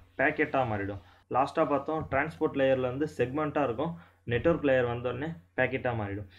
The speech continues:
இதை வந்து, இது எப்படி இருக்குன்னு பார்த்தீங்கன்னா, ஐ P address and find the best path. I mean,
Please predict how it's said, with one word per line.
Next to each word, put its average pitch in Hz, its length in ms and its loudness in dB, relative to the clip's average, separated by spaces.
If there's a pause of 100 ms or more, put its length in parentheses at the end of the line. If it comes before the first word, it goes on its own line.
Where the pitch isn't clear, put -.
(220)
இதை 143 220 4
வந்து, 151 560 0 (120)
இது 147 180 6
எப்படி 151 200 8
இருக்குன்னு 147 320 2
பார்த்தீங்கன்னா, 139 440 -2
ஐ 143 200 0
P 151 220 4
address 156 240 0 (200)
and 123 220 -4
find 143 320 -2
the 131 80 2
best 123 420 -4
path. 107 220 -2 (340)
I 113 140 -2
mean, 151 220 -4